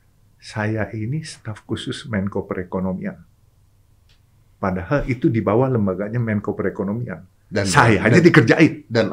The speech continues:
Speaker 2: berani dengan Anda?
Speaker 1: Ya, kalau saya salah, ya berani, ya dia wajar. Saya bener loh, mau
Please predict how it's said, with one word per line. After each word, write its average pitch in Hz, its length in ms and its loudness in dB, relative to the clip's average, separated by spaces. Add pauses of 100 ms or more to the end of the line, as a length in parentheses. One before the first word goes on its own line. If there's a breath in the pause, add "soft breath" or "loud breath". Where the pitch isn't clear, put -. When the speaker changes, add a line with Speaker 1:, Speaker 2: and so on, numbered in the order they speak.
Speaker 2:
berani 120 400 4
dengan 98 260 0
Anda? 107 300 0 (720)
Speaker 1:
Ya, 120 240 0 (800 soft breath)
kalau 147 320 2
saya 120 240 2
salah, 107 480 2
ya 160 80 8
berani, 135 340 4
ya 131 80 4
dia 127 160 4
wajar. 170 460 6 (160 loud breath)
Saya 170 340 -2
bener 180 320 8
loh, - 380 8 (240 soft breath)
mau 170 160 8